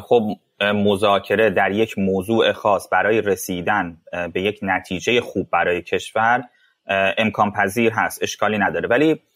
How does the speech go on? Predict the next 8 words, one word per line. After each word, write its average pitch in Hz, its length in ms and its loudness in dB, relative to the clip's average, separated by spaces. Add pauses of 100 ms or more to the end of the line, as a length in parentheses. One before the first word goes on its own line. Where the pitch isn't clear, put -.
(140)
چیزی 165 360 0
که 156 100 2
در 113 200 4
واقع 104 300 2 (100)
اون، 98 180 -2 (1080)
رسانه‌ها 95 500 0
اومده 95 260 0
بودن 95 200 -2